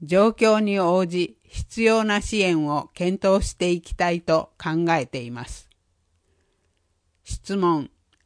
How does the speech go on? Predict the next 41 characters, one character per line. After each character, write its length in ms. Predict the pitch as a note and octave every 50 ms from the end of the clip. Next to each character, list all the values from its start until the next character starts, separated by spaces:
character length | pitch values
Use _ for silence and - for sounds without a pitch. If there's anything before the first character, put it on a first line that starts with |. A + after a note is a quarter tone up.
| _ _ _ _ _ _ _ _ _ _ _ _ _
ど 180 | - G3+ A#3+ C4+
の 160 | C4+ A#3+ A3
よ 140 | G#3 F#3+ F3+
う 60 | F3
な 120 | E3 D#3+ D#3
支 180 | - - E3
援 300 | E3 F3 E3+ E3+ E3+ E3
を 80 | E3 E3
考 120 | - E3+ E3+ F3 F#3 F#3
え 160 | F3+ E3 D3+
て 140 | - C#3+ C#3+
い 60 | C#3+
ま 140 | C#3 C#3+ C3+
す 140 | - - -
か？ 260 | - B2 E3 F3 _ _ _ _ _ _ _ _ _ _ _ _ _ _ _ _ _ _ _ _ _ _ _ _ _ _ _ _ _ _ _ _ _
答 240 | - A3+ A3+ A3 G#3
弁。 380 | D#3 D3 C#3+ C3+ B2+ C3 - - _ _ _ _ _ _ _ _ _ _ _ _ _ _ _ _ _ -
令 300 | E3+ G3+ A#3 B3+ A#3+ G#3+
和 160 | F#3 F3+ E3+
三 320 | - F3+ F3+ F#3+ G3+ A3
年 240 | G#3+ A3 G#3 F#3+ E3+
度 140 | D#3+ D#3+ D3+
で 120 | D3+ D3
は、 300 | C#3+ C3+ C3+ C3 - - _ _ _ _ _ _ -
現 320 | E3 G#3 A3 A#3+ A3+ G#3+
在 320 | F3+ E3+ D#3+ D#3 D3+ D3 C#3+
実 200 | C#3+ D3+ D#3+ D3+
施 260 | - - - G#3+ F#3+
し 160 | - - -
て 180 | - F#3+ F#3 F3+
い 60 | E3+
る 240 | E3 E3 E3 E3 - _ _ _ _ - D#3+
独 300 | D#3+ G3+ A#3 A#3 B3 A3
自 200 | F#3 E3+ E3+ E3+
の 240 | D#3 D3+ D3 C#3 D3
補 220 | - - F3+ F3+
助 160 | G#3+ A3 A3
金 260 | - A#3 A3 A3 A3+
制 300 | A3 - G#3+ G#3 G3 F3
度 180 | D3+ D#3 D3 C#3
を 220 | C#3 C#3 C3+ -